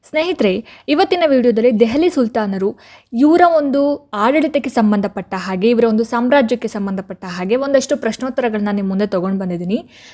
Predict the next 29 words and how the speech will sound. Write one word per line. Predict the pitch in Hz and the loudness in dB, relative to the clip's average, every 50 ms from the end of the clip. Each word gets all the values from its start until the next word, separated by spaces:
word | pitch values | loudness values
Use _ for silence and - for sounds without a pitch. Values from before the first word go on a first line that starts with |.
| _ _ | _ _
So, | 294 339 277 277 | 0 2 2 2
ದೆಹಲಿ | 262 240 277 302 359 349 | 2 0 0 -2 -2 -2
ಸುಲ್ತಾನರ | - 339 311 302 320 311 302 302 302 | -2 -2 0 0 0 0 0 -2 -2
ಬಗ್ಗೆ | 269 254 277 247 254 311 302 240 226 233 247 - - _ _ 220 | 0 0 0 0 0 2 2 2 2 0 -4 -8 -14 _ _ -4
ಬಹಳಷ್ಟು | 196 240 226 233 254 311 311 - - 370 311 | -2 0 0 2 0 0 -2 -2 -2 -2 -2
ವಿಚಾರಗಳಿರೋದ್ರಿಂದ | 302 - - 247 240 247 262 254 254 240 226 220 220 214 208 196 214 214 202 196 254 | -2 0 2 4 4 4 4 4 2 2 2 2 2 0 0 -2 -2 -2 -2 -2 -2
ಒಂದೇ | 302 262 214 226 226 240 285 330 359 | -2 -2 0 0 0 2 2 2 2
ವಿಡಿಯೋದಲ್ಲಿ | 339 339 339 302 311 277 254 277 262 311 330 277 220 | 2 2 2 2 2 2 2 2 2 0 0 0 0
ಎಲ್ಲವನ್ನ | 220 208 214 233 269 285 302 302 302 311 | 0 -2 0 0 0 0 0 0 0 -2
ಕೂಡ | 294 294 269 254 | 0 0 -2 -2
ತಿಳಿಸೋದು | 247 254 240 220 - 247 226 233 | -2 -2 -4 -2 -2 -2 -2 -2
ಸ್ವಲ್ಪ | 226 - 285 311 302 - 311 | 0 -2 -2 -2 0 0 -2
ಕಷ್ಟ | 294 - 226 202 - - - 247 | -2 -2 -6 -8 -6 -4 -2 0
ಆಗುತ್ತೆ. | 240 226 202 180 180 - - 254 311 - - - - - - _ - | 0 0 0 -2 -6 -8 -10 -12 -12 -12 -16 -20 -20 -20 -20 _ 2
So, | 302 311 | 2 2
ಹಾಗಾಗಿ | 247 262 277 302 320 320 294 311 | 4 2 2 4 4 4 4 2
ಇದನ್ನೇ | 247 285 302 302 | 0 0 -2 -2
ನಾನು | 294 285 277 277 | -2 -2 -2 -2
ಒಂದಷ್ಟು | 269 254 240 240 226 - - | -2 -2 -2 -2 -2 -4 -8
ಪಾರ್ಟ್‌ಗಳನ್ನಾಗಿ | - - 226 220 233 247 254 254 277 285 269 262 262 254 254 233 262 262 | -6 -2 0 0 0 0 2 2 2 2 2 2 0 -2 0 0 0 0
ಡಿವೈಡ್ | 208 220 196 214 226 240 262 | 2 2 4 4 4 4 4
ಮಾಡ್ಕೊಂಡಿದ್ದೀನಿ. | 254 226 202 190 - 208 190 190 175 185 185 220 - - - - - _ - | 4 2 2 0 -2 -4 -4 -4 -4 -4 -4 -6 -6 -8 -14 -20 -20 _ -4
So, | 311 320 311 | -2 0 0
ಇದು | 262 349 320 | 2 2 2
ಮೊದಲನೇ | 247 214 202 190 240 247 277 294 302 | 2 2 2 4 2 2 4 2 0
ಪಾರ್ಟ್. | 294 294 208 180 196 247 - - | 0 0 -2 -2 -2 -2 -4 -8
ಈ | - 254 269 311 | -6 -2 0 0
ಒಂದು | 330 339 339 339 330 349 | 2 0 0 0 -2 -2
ಪಾರ್ಟ್‌ನ | 339 302 262 247 240 233 254 | 0 0 0 0 0 -2 -2